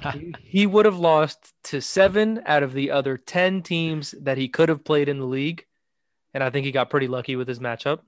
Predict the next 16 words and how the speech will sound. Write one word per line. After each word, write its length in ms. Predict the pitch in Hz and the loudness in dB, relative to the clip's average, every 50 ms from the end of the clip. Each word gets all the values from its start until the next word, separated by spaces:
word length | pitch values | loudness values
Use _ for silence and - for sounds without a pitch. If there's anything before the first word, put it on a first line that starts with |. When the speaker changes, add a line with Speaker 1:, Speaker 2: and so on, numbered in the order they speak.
| _ | _
Speaker 2:
Just 120 | _ - - | _ -12 -8
gonna 160 | 139 123 117 | -6 -6 -6
throw 180 | - 131 127 123 | -4 -2 -2 -2
that 160 | 123 120 117 117 | -2 -2 -2 -4
out 160 | 113 113 - | -4 -6 -4
there. 220 | 127 123 131 - _ _ _ _ _ _ _ _ _ _ _ - | -4 -6 -6 -6 _ _ _ _ _ _ _ _ _ _ _ -2
Um, 500 | 131 131 127 123 123 120 117 117 120 120 _ _ _ _ _ _ _ _ _ _ _ _ _ _ _ _ _ _ | -2 0 0 -2 -2 -4 -8 -10 -14 -16 _ _ _ _ _ _ _ _ _ _ _ _ _ _ _ _ _ _
but 440 | - 151 147 123 - - - - - - _ _ _ _ _ _ _ _ _ | 2 2 4 2 0 -4 -12 -18 -18 -20 _ _ _ _ _ _ _ _ _
he's 200 | - 143 135 - | -6 -6 -4 -4
projected 420 | - 135 131 165 185 180 220 196 | -6 0 2 2 4 4 4 2
a 40 | 160 | 4
hundred 220 | 170 180 185 180 175 | 2 2 0 -4 -6
and 80 | 160 | -6
forty-seven 560 | - 151 151 143 135 - - 135 127 131 143 | -2 0 0 0 0 0 -2 -2 -2 -2 -2
this 180 | 147 147 - - | -6 -8 -6 -4
week. 280 | 170 170 190 - - | -4 -4 -6 -8 -14